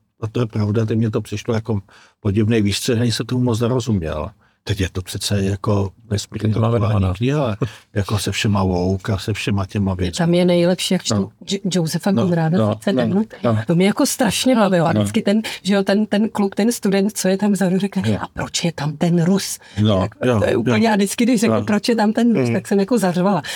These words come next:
Speaker 3: Já jsem to teda četla v nějakým samizdatu, eh, během těch osmdesátých let, takže to k člověku mluvilo za minulýho režimu ještě, ještě jako trochu jinak, bych řekla.
Speaker 2: Em, musím říct, že, eh, pro Škvoreckého asi nejvyšší hodnotou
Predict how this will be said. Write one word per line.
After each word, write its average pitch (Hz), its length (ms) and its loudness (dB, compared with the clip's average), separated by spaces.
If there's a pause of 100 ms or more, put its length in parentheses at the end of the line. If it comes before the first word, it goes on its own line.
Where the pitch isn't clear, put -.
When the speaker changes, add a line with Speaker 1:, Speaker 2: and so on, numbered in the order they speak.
(120)
Speaker 3:
Já 170 60 -2
jsem 214 160 0
to 185 80 2
teda 196 140 0
četla 196 260 -2
v 185 40 2
nějakým 202 320 2
samizdatu, 185 840 0 (140)
eh, 170 160 0
během 175 340 0
těch 196 160 -2
osmdesátých 190 840 -4
let, 175 180 -4
takže 175 320 0 (300)
to 180 100 -4
k - 60 -12
člověku 196 360 0
mluvilo 190 560 4
za 185 120 2
minulýho 185 420 4
režimu 180 340 0
ještě, - 320 -6 (300)
ještě - 240 -10
jako 190 180 -6
trochu 196 280 -4
jinak, 165 280 -2 (360)
bych 87 180 -8
řekla. - 260 -6
Speaker 2:
Em, 104 180 -2 (440)
musím 113 320 0
říct, 143 200 2
že, 143 300 2 (600)
eh, 90 260 0
pro 101 120 0
Škvoreckého 135 640 0
asi 113 180 -2
nejvyšší 123 420 2
hodnotou 107 540 0